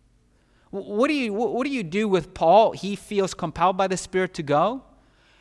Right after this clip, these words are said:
And you have all of these Christian brothers, even one by the Spirit says,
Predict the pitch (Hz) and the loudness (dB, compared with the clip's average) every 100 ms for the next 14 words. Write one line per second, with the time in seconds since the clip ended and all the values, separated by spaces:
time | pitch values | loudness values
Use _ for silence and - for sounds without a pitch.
0 | _ 143 156 - 160 180 190 190 - 185 | _ -4 -4 0 2 4 2 -4 -4 -6
1 | - 160 135 139 135 135 123 - - _ | -4 -6 0 0 2 0 0 -6 -16 _
2 | 151 190 202 170 185 180 170 165 156 - | -6 -2 -2 2 2 4 6 6 2 -4
3 | - 170 - - 147 139 120 | -4 -4 -4 -2 0 0 -6